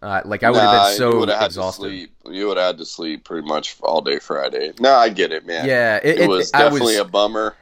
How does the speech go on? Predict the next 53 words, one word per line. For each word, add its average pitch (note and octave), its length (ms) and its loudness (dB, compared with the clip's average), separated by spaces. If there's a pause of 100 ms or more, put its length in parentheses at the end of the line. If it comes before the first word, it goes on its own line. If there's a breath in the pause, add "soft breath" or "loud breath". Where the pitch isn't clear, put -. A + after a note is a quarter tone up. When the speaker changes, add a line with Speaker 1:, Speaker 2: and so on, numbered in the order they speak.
Speaker 1:
<laughs> - 140 -8
I G3+ 40 2
was - 200 -4
Speaker 2:
Definitely F#3 600 -2
a F#3+ 40 -4
bummer. D#3+ 120 -6
Speaker 1:
heated. A#2+ 300 -2 (260 loud breath)
So E3 140 2
anyway, D#3 240 6
I C#3+ 40 6
apologize C#3+ 480 2
for B2 120 -8
not G#2+ 160 -4
making A#2 280 -8
it. F#2 100 -8
But - 120 -6
how, D#3+ 280 2
how D#3 100 2
was D3+ 120 -2
the D3 40 -8
trip C3+ 240 -6
other B2+ 160 -4
than G#2+ 140 -12
that? A2 220 -10 (640 soft breath)
Speaker 2:
It - 120 6
was D#3+ 220 6
good, C3+ 300 6
man. A#2 260 0
You A#2 140 -4
know, A2 160 -2
we A2 100 -6
got A2 260 2
in, G#2+ 360 -6 (180)
we G#2 120 -8
got G#2 180 4
in G2+ 140 -2
late, G#2 340 -2 (420 loud breath)
uh, G2 440 2
Thursday G2 600 -4
after F2+ 300 -2
we F#2 100 -4
had F2 140 0
to F2 60 -14
pick - 360 -8
Gooch G2 320 -6
up E2+ 260 0
from F2 140 -8
the F2 100 -2
airport. E2 680 -2
Um, D#2+ 480 -2 (400 loud breath)
and F#2+ 220 0
so F#2+ 240 4
we're, F#2+ 220 2